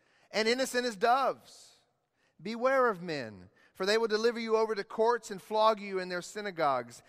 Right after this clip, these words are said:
and you'll be dragged before governors and kings for my sake, to bear witness before them and the Gentiles. When they deliver you over, do not be anxious how you're to speak or what you are to say, for what you are to say will be given to you in that hour.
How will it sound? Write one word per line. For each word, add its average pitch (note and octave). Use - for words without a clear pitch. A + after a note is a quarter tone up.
and F#3+
you'll G#3
be G#3
dragged G#3+
before G3
governors F#3+
and E3+
kings A3
for F3+
my F#3
sake, G#3
to G3+
bear G3+
witness G#3
before A3+
them F3+
and F#3+
the F#3
Gentiles. F3
When G3+
they G#3
deliver A#3
you A#3
over, A#3
do G#3
not A#3
be G#3+
anxious G#3+
how G3
you're F#3+
to D#3+
speak G3+
or G3+
what F#3+
you F#3
are E3+
to E3+
say, F#3
for G3
what A3
you A#3
are A3
to G3
say A3+
will G#3+
be F#3+
given A#3
to A3+
you A#3
in F#3
that G3+
hour. D#3+